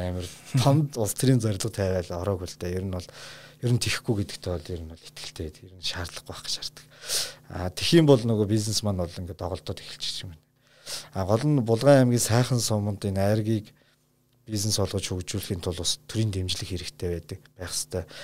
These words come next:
Speaker 1: А, тэгэл бол малчтайгаа иргэдтэйгээ ягаад тэр сав суулгыг солих молихоос эхлээл те. Одоо ингээд анх хөх савар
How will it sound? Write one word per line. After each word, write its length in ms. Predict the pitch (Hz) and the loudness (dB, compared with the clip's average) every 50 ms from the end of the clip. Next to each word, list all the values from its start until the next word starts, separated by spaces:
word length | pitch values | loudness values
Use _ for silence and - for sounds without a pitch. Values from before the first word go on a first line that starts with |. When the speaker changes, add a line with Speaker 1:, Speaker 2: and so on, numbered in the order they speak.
| - - - | -16 -16 -10
Speaker 1:
А, 80 | - 92 | -8 -4
тэгэл 320 | - 107 98 113 110 98 | -4 -2 0 0 0 0
бол 80 | 92 - | -2 -4
малчтайгаа 560 | - - - - - _ - 107 98 98 92 | -4 -4 -4 -4 -4 _ -4 -2 0 0 -2
иргэдтэйгээ 600 | 92 95 - - _ _ - 110 95 98 92 87 87 | -4 -6 -10 -14 _ _ -10 -6 -4 -2 -2 -2 -2
ягаад 160 | 92 87 - | -2 -4 -4
тэр 160 | - 98 98 | -4 -4 -4
сав 160 | - - 104 | -2 -2 -2
суулгыг 400 | 92 - - 92 85 - 95 90 | -2 0 -2 -2 -4 -4 -6 -6
солих 320 | - - 92 87 - - - | -4 -4 -6 -8 -10 -12 -12
молихоос 400 | 90 - - - 90 90 - - | -14 -14 -12 -12 -12 -12 -10 -12
эхлээл 320 | - - - 95 90 - | -12 -10 -10 -10 -10 -6
те. 160 | - 104 101 - - - - - _ _ _ _ | -6 -8 -8 -8 -12 -20 -20 -20 _ _ _ _
Одоо 240 | 90 87 - 92 90 87 | -8 -4 -2 -2 -2 -2
ингээд 160 | 92 - - | -4 -6 -6
анх 160 | 95 87 - | -6 -6 -6
хөх 140 | - - - | -4 -4 -2
савар 240 | - 95 90 90 | -2 0 0 -2